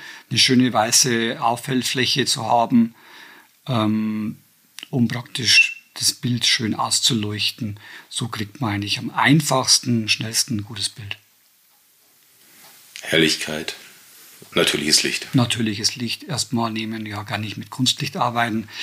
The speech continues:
Speaker 1: Wir können sowas mit Kunstlicht wirklich so darstellen, dass das so aussieht, wie wenn es Tageslicht wäre.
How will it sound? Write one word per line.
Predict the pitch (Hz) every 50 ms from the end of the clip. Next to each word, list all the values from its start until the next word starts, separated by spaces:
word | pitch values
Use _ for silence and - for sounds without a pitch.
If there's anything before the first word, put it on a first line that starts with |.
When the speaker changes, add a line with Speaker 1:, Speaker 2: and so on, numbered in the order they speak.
| - - -
Speaker 1:
Wir | 117 123 156 190 190 185
können | - 156 151 151 143 143
sowas | 135 143 139 139 139 -
mit | - 135 117 -
Kunstlicht | - - 156 160 170 - - - - 135 123 - - 131
wirklich | 123 147 151 147 - 156 143 -
so | - - 143 139 143
darstellen, | 139 139 131 127 135 131 - - 147 139 135
dass | 135 135 -
das | - - - -
so | 151 156 160
aussieht, | 123 117 135 - - - 123 104 -
wie | 113 104
wenn | 110 104 101
es | 98 -
Tageslicht | - 104 104 98 101 - - - - - - - - 117 107 - - -
wäre. | 110 107 110 107 110 98